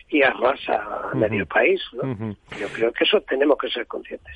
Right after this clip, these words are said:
Speaker 2: Y, y además, eh, Alfonso, la, la Andalucía, eh, que desde hace unas horas, pues,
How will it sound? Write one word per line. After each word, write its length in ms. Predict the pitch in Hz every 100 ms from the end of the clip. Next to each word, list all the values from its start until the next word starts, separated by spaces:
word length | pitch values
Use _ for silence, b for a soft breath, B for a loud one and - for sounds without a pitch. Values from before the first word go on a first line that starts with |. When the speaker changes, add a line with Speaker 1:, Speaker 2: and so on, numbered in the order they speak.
| -
Speaker 2:
Y, 240 | 131 127 123
y 80 | 123
además, 360 | 120 131 143
eh, 600 | 147 131 120 113 104 101 95
Alfonso, 380 | 107 127 131 147
la, 180 | 113 -
la 380 | 101 98 95
Andalucía, 880 | 92 - 104 98 101 92 135 143 156 -
eh, 640 | 101 95 90 87 85 82 -
que 140 | 95
desde 240 | 85 82 95
hace 160 | -
unas 180 | 107 101
horas, 200 | 117 139
pues, 380 | - 131 104